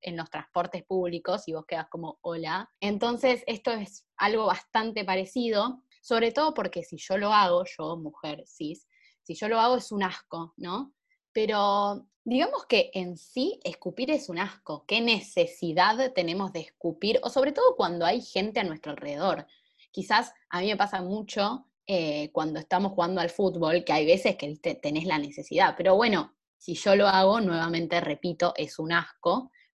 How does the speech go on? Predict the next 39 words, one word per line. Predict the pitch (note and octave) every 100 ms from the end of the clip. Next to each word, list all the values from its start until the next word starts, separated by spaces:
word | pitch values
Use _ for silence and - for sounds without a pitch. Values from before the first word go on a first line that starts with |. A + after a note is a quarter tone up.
| _ -
En | D#3
cambio, | F3 D#3+ D3+ D3+
en | C#3
la | C#3+
cancha | D#3 D#3 D#3
de | E3
al | E3+
lado | F3 D#3+ G3
estamos | - D#3+ E3+ -
todos | F3 E3+ E3+
escupiendo | - - D#3+ E3+ E3 E3 E3 F3+
a | E3
los | D#3 -
cuatro | E3 E3 D#3+
vientos. | F3 G3 E3+ D3+ - _ - - -
Entonces, | F3+ F3 F#3+ G#3 G3 _ _ _
me | F#3+ F#3+ F3+
parece | F3 G3 G#3 A3
que | F3
también | E3+ F3 F3+ F#3+ G#3+ G#3+ -
es, | F3+ F3 -
es | F3+ F3 - - - _ -
algo | F#3 F#3+
que | E3+
tiene | E3+ F#3+ F#3+
que | E3
ver | E3+ F#3
con | F3 E3
el | D#3
tema | F3+ F#3 D#3
de, | D3 -
de | D#3 D#3
igualdad. | F3 D3+ D#3+ D#3 D3+ F#3+ D3+ -
O |
sea, | D3+
si | D#3+
escupimos, | E3+ F#3 D#4 D4
escupimos | G#3 E3+ F#3+ F3+ D#3+
todos. | D#3+ D3+